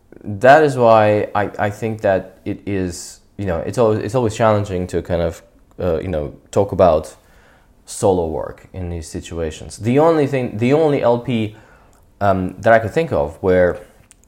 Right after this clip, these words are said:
solo work or those types of experiences may be useful is <clears throat> Learn and Be Curious, when you needed to completely, um, step out of your comfort zone to learn something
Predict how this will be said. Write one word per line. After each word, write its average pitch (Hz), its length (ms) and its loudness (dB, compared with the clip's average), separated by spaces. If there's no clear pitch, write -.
solo 101 400 0
work 76 380 -6
or 85 200 -6
those 95 300 -8
types 87 340 -6
of 80 400 -14
experiences 87 960 -8
may 82 400 -4
be 143 80 0
useful 147 600 -4
is 110 460 -2
<clears throat> - 40 -20
Learn 110 640 2
and 101 100 -2
Be 95 80 -4
Curious, 78 460 -8
when 85 160 -8
you 85 80 -6
needed 104 320 -2
to 90 340 -4
completely, 117 1000 -4
um, 90 480 -2
step 110 340 -2
out 95 200 4
of 82 100 -4
your 80 100 -4
comfort 123 440 -6
zone 85 260 -6
to 87 140 -12
learn 107 380 0
something 80 680 -8